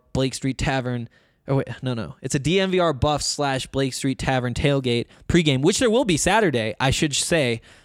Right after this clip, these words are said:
Um, Saturday before the game, we'll be out there a few hours before, maybe even earlier, considering it's an eight o'clock game. Look on Twitter. We'll post the details on Twitter. Obviously, Blake Street Tavern brings food, so if you just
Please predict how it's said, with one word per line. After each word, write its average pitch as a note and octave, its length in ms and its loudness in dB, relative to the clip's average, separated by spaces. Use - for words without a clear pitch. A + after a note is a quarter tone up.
Um, B2+ 440 0
Saturday E3+ 540 0
before D#3+ 260 2
the D3+ 80 -2
game, C#3+ 260 0
we'll C#3 100 0
be C#3+ 120 2
out C#3 100 0
there C#3+ 120 4
a B2+ 40 2
few D3 200 2
hours B2+ 240 0
before, G#3 580 2
maybe F#3+ 320 0
even A#2 320 -2
earlier, B2 420 0
considering C3+ 360 0
it's B2 100 -2
an B2+ 60 -2
eight C3 100 0
o'clock B2 260 0
game. B2+ 340 -2
Look A3+ 260 4
on F3 160 2
Twitter. C#3 500 2
We'll D#3+ 120 0
post G3 240 4
the E3 60 0
details C#3+ 380 2
on A#2+ 140 -2
Twitter. B2+ 380 2
Obviously, E3 320 2
Blake D#3 260 0
Street D3 180 -2
Tavern C#3+ 300 0
brings A#2+ 220 -6
food, F#3+ 380 2
so C#3+ 160 2
if C3 100 0
you C#3+ 60 0
just D3+ 240 0